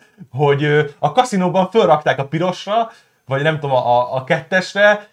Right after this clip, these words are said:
és, ö, és jöttek a, a kisbefektetők, és megszopatták őket, és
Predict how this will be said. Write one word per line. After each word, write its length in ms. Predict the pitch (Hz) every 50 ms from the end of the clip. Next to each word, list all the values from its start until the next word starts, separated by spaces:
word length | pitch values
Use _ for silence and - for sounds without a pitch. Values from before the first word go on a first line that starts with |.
| 156 -
és, 340 | 139 147 160 156 156 - -
ö, 260 | 165 165 160 160 165
és 320 | 151 147 - 143 131 -
jöttek 360 | 185 180 - - - 143 139
a, 500 | - 135 123 123 123 123 - - 123 120
a 80 | 117 117
kisbefektetők, 840 | - 180 156 135 160 180 180 190 180 180 190 180 180 185 185 180 175
és 100 | 151 -
megszopatták 680 | - 143 139 - - 110 113 107 107 - - 104 104 -
őket, 360 | 110 98 95 104 104 101 -
és 400 | 117 120 120 - - - - -